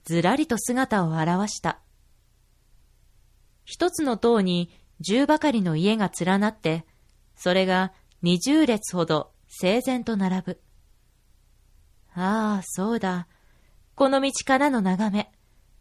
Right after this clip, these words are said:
建物の形に見覚えがある。この辺りの二階建ての区域を三区と言っていたことが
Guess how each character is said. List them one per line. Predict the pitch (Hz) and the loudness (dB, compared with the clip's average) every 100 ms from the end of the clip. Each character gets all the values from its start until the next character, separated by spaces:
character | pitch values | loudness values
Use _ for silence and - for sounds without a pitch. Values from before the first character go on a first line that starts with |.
| _ _ _ | _ _ _
建 | 185 180 208 | 2 4 4
物 | 220 220 | 4 4
の | 180 160 | 2 0
形 | 175 202 202 | 0 -2 0
に | 208 202 | 0 2
見 | 185 | 4
覚 | 202 226 254 | 4 4 2
え | 247 | 2
が | 240 | 0
あ | 240 | 0
る。 | 185 - _ _ _ _ _ _ _ _ _ _ _ | -4 -8 _ _ _ _ _ _ _ _ _ _ _
こ | - 240 | 0 4
の | 285 | 6
辺 | 311 320 277 | 6 4 2
り | |
の | 214 | 2
二 | 185 185 | 2 2
階 | 226 240 | 2 2
建 | 254 | 2
て | 254 | 2
の | 254 240 | 0 0
区 | 262 | -2
域 | 269 - 196 | -2 0 2
を | 185 180 _ _ | 2 0 _ _
三 | - - 302 294 | -8 -2 -2 -2
区 | - 302 | -4 0
と | 269 | 0
言 | 196 | 0
っ | |
て | - 208 | -2 -2
い | 214 | 0
た | 208 | -2
こ | 220 | -2
と | 214 | -2
が | 196 170 | 0 -2